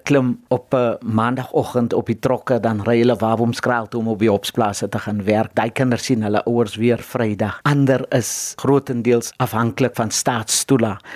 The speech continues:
So nou kan jy dink onder watter moeilike omstandighede ons werk.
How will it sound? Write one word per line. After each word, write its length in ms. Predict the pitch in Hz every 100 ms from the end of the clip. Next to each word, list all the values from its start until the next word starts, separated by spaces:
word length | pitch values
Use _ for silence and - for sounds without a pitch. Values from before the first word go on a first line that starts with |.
| -
So 140 | -
nou 140 | 127 120
kan 140 | 123
jy 200 | 127 123
dink 380 | 95 123 143 - - -
onder 200 | 123 117
watter 260 | 107 - 117
moeilike 360 | 107 110 107
omstandighede 640 | 113 104 98 101 - 107 104
ons 180 | 107
werk. 400 | 95 98 90 -